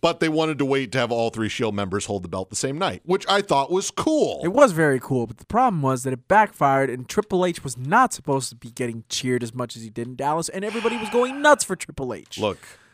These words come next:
Speaker 1: I could go on and on about your boy Triple H.
Speaker 2: Hey, you have to give the man credit where it is due. He did everything to make sure that Roman Reigns was cheered that night.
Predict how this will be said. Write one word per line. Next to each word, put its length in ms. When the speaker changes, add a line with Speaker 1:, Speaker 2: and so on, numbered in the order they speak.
Speaker 1:
I 80
could 160
go 120
on 200
and 100
on 220
about 280
your 260
boy 680
Triple 380
H. 380
Speaker 2:
Hey, 280
you 220
have 300
to 60
give 260
the 60
man 220
credit 260
where 200
it 100
is 140
due. 340
He 220
did 280
everything 760
to 200
make 300
sure 280
that 220
Roman 400
Reigns 260
was 200
cheered 380
that 220
night. 300